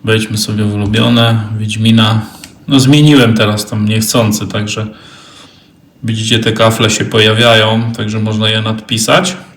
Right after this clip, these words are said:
I w ten sposób można w łatwy sposób, e, dodać sobie gierki z Heroika, z, przez Heroika, z Epika czy z Goga bezpośrednio do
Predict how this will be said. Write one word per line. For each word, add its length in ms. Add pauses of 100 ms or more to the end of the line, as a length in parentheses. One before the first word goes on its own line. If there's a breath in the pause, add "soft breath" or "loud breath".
(1600)
I 60
w 60
ten 160
sposób 380
można 320
w 340
łatwy 320
sposób, 640 (2000 loud breath)
e, 400
dodać 380
sobie 240
gierki 480
z 100
Heroika, 840
z, 180
przez 320
Heroika, 720
z 140
Epika 480
czy 160
z 100
Goga 360
bezpośrednio 880
do 500